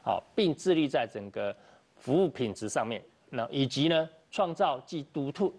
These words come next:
独特呢，又有竞争力的一种，一个竞争位置哈。所以呢，在此想法之下，组织的存在啊，是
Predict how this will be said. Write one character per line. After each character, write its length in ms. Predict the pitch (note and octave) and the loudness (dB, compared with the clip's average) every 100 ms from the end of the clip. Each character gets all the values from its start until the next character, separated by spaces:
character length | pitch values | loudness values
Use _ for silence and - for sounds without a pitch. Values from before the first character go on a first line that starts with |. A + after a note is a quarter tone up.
| - | 0
独 140 | - | 0
特 180 | D#3+ E3+ | 4 2
呢， 140 | B2+ A#2+ | 2 0
又 180 | F#3+ D#3+ | 0 2
有 140 | G#2+ - _ - | 0 -4 _ -2
竞 220 | F#3+ C#3+ | 0 2
争 200 | E3 D3 | 4 4
力 120 | C#3 | 2
的 180 | G#2 G2 - | 0 -4 -6
一 140 | C3+ | -2
种， 160 | B2 F#2+ - - - | 0 -2 -6 -20 -4
一 140 | - B2+ | 2 4
个 360 | A#2+ G#2+ G2+ - - | 4 4 0 -4 0
竞 180 | D#3 | 2
争 200 | C3 C#3 | 2 2
位 160 | F3 B2+ | 2 0
置 200 | - - | -6 -16
哈。 120 | - - _ _ _ _ _ _ _ - - | -18 -20 _ _ _ _ _ _ _ -20 -4
所 140 | - G3 | 2 4
以 20 | |
呢， 120 | E3+ | 4
在 180 | A3+ G3 | 2 2
此 180 | - C3 | 0 -6
想 240 | - G3 | 0 2
法 120 | D3 | 2
之 120 | B2+ | 0
下， 240 | C3 C3+ F#2+ - _ _ _ _ _ - | 0 -2 -2 -10 _ _ _ _ _ 2
组 160 | C#3 | 2
织 180 | B2+ G3+ | 4 4
的 100 | E3+ | 2
存 280 | - C3 D3 | 0 -4 0
在 200 | F3+ B2+ | 0 0
啊， 40 | - | -6
是 80 | - | -14